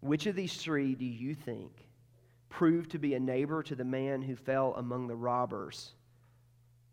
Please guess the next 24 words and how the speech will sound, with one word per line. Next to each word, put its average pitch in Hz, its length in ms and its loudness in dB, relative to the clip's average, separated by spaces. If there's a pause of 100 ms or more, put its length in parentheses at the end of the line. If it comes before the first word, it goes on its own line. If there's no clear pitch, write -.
(160)
He 147 80 -6
said, 139 180 -2
"The 123 100 0
one 143 600 2 (360)
who 127 160 0
showed 139 540 2
him 131 320 0
mercy." 123 720 0 (1800)
And 120 160 -2
Jesus 135 380 -2
said 127 220 0
to 120 60 -4
him, 120 320 0
"You 123 220 -2
go 117 460 -2 (420)
and 117 180 -2
do 117 340 -2 (220)
likewise." - 880 -10 (1900)
So - 100 -6
here's 147 180 2
my 151 120 6
next 139 160 2
big 135 160 2
idea. 120 480 0